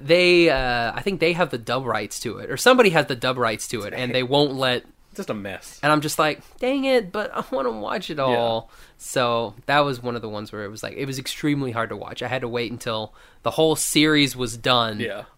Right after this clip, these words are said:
Speaker 1: on Adult Swim streaming in order to watch it. So
Speaker 2: That's
Speaker 1: it was like,
Speaker 2: disappointing.
Speaker 1: "God, it sucks so bad."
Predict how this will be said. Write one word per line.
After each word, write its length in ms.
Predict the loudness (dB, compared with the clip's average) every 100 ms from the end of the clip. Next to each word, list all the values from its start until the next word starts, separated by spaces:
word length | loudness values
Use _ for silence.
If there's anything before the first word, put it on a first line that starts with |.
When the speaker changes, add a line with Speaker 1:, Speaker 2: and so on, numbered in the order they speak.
| -2
Speaker 1:
on 380 | 4 4 4 -2
Adult 360 | 0 0 0
Swim 540 | -4 -2 -2 -2 -6 -12 -20 -20 -20 -18 -8
streaming 680 | -2 2 2 2 -2 -8 -12
in 240 | -8 -4
order 200 | -2 -2
to 80 | -4
watch 320 | -6 -6 -8
it. 180 | -12 -10
So 140 | -10 -10
Speaker 2:
That's 80 |
Speaker 1:
it 40 | -10
was 140 | -8
like, 140 | -8 -8
Speaker 2:
disappointing. 220 | -14 -14
Speaker 1:
"God, 160 | -16 -12
it 60 |
sucks 400 | -8 -8 -10 -12
so 140 | -12 -12
bad." 260 | -16 -16